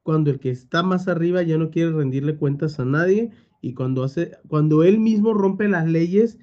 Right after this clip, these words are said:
que se, que rigen a la institución, cuando haces tus acepciones y excepciones. En ese sentido, por ejemplo, ahí la institucionalización puede de repente apoyar y ayudar en el sentido de decir, "¿Sabes qué?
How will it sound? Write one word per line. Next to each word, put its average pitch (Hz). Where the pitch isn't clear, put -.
que 139
se, 127
que 170
rigen 196
a 170
la 170
institución, 135
cuando 160
haces 165
tus 165
acepciones 170
y 165
excepciones. 113
En 185
ese 214
sentido, 196
por 170
ejemplo, 147
ahí 214
la 160
institucionalización 156
puede 165
de 208
repente 170
apoyar 165
y 165
ayudar 175
en 165
el 156
sentido 151
de 165
decir, 147
"¿Sabes 160
qué? 202